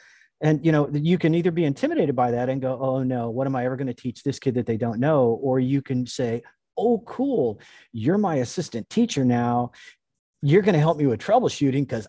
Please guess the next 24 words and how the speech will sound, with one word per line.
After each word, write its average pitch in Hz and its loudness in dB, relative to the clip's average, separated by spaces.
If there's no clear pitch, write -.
I 123 -4
don't 156 2
know." 214 -6
But 131 -2
you 143 -2
have 143 -2
to 180 -6
not 131 -4
be 143 -4
afraid 151 -4
to 135 0
accept 131 -4
the 165 -8
fact 117 -2
that, 127 0
you 143 -2
know, 135 0
some 202 -4
of 311 -4
these, 170 -2
not 170 2
all 156 6
of 98 0
them, 107 -8